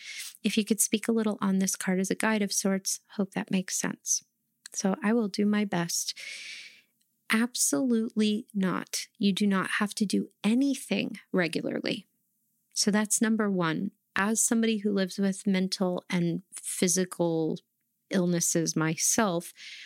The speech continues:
I live on spiral time. Like, sometimes I'm not at my deck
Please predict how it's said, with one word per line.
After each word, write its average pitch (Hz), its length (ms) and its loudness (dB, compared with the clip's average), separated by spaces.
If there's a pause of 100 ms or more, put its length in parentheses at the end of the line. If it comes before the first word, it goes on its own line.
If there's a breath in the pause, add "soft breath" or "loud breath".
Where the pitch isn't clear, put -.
(680 loud breath)
I 185 180 2
live 208 400 2
on 214 180 2
spiral 208 500 2
time. 208 440 -2 (580)
Like, 180 380 0
sometimes 202 800 2
I'm 185 140 2
not 175 240 2
at 175 140 -2
my 190 120 2
deck 180 460 -2